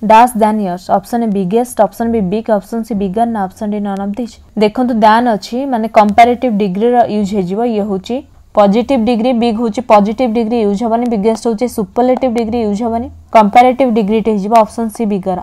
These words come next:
"Our house is much bigger than yours।" ବୁଝିହେଲା? ନେକ୍ସଟ କ୍ୱେଶ୍ଚନ ଦେଖିବା।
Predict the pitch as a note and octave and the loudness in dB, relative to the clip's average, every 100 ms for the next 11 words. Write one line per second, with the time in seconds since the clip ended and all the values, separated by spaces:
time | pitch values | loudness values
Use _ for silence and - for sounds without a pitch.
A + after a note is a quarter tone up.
0 | - F#3+ A#3 B3 A#3+ G3+ A3 A#3 G#3+ G#3 | 2 6 6 4 4 0 0 -4 -2 2
1 | A3 B3+ - G#3+ F3+ A3+ G3 F#3+ G3 F3+ | 4 2 -2 -6 -2 -2 0 -2 -4 -6
2 | F3+ - - _ - G#3 - B3+ A#3+ B3+ | -10 -16 -20 _ -6 -4 0 0 0 -2
3 | _ A3 G#3 G#3 - B3+ B3+ C4 B3+ B3+ | _ -4 -2 -2 -2 -2 0 0 -2 -4
4 | B3+ | -8